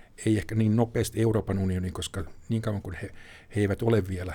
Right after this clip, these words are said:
he ovat niinku tuossa ovella, he tekevät reformeja paljon aktiivisemmin. Nimittäin sit kun he tulevat sisälle, niin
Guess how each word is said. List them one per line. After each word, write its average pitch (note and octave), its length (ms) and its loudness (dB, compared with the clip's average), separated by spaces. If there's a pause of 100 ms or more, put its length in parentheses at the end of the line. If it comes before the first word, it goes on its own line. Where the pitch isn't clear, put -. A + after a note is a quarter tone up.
he G#2 60 -4
ovat G2 160 -4
niinku F#2 160 -4
tuossa - 240 -6
ovella, G#2 380 0
he G2+ 40 -8
tekevät G2 360 -8
reformeja G2 480 -2
paljon G2 280 -6
aktiivisemmin. - 680 -10
Nimittäin F#2+ 360 -6
sit G#2+ 140 -8
kun G2+ 140 -6
he - 60 -12
tulevat G#2+ 360 -2
sisälle, G#2 420 0
niin F#2+ 160 -6